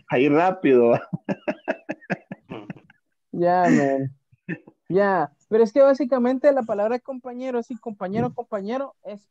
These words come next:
Speaker 2: partner.
Speaker 1: Ajá, y que esa palabra, partner, compañero.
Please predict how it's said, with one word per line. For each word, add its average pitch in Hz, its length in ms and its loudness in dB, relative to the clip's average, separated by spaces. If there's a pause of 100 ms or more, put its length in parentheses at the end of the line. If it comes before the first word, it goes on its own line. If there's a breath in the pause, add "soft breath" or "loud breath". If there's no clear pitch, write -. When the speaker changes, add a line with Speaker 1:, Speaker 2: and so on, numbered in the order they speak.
Speaker 2:
partner. 165 580 -6 (680)
Speaker 1:
Ajá, 131 260 0
y 143 60 -2
que 120 100 -2
esa 131 180 -4
palabra, 120 380 0
partner, 117 340 -4
compañero. 117 720 -4